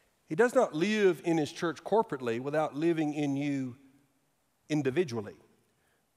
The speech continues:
I want to make sure, especially for those of you who are guests, that you understand there's a reason we didn't baptize those babies this morning.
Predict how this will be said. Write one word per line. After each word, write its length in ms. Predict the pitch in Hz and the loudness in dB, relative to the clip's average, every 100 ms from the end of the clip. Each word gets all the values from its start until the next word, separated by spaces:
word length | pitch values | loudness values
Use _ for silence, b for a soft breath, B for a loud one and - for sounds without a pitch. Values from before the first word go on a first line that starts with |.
| _ _ _ - | _ _ _ -8
I 220 | 135 135 | -6 -2
want 180 | 151 160 | 2 2
to 60 | |
make 180 | 143 139 | 2 -2
sure, 380 | - 190 208 117 | 0 2 2 0
especially 400 | - 202 - 135 | -2 -6 -4 -6
for 80 | 135 | -2
those 180 | 147 | -4
of 100 | 127 | -4
you 80 | 143 | -6
who 80 | 135 | -4
are 120 | 123 | -4
guests, 400 | 107 185 208 - | -4 -4 -4 -6
that 120 | 139 | -10
you 160 | 123 147 | -4 -2
understand 540 | 143 131 - 180 156 101 B B B - | -2 -4 -6 -4 -4 -6 B B B 2
there's 200 | 202 180 | 2 4
a 80 | 165 | -2
reason 380 | 220 226 165 | -2 -2 -4
we 100 | 156 | -4
didn't 200 | 175 175 | 0 0
baptize 520 | 160 170 156 151 127 117 | 2 2 0 -4 -4 -4
those 160 | 127 | -10
babies 400 | 113 160 160 127 | -6 -8 -8 -12
this 180 | 110 - | -18 -16
morning. 260 | 101 92 | -18 -18